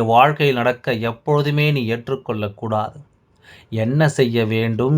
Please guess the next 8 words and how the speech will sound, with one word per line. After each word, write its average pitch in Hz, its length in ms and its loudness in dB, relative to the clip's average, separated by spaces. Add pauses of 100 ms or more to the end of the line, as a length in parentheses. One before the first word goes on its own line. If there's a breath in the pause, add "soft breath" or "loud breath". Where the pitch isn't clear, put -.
(140)
ஏது 147 260 2
செய்ய 123 320 -2
வேண்டும் 113 420 -2
என்பதனை 127 560 0
முதலில் 135 460 0
கவனமாக 127 720 2
புரிந்து 135 460 -4
கொண்டு, 151 320 0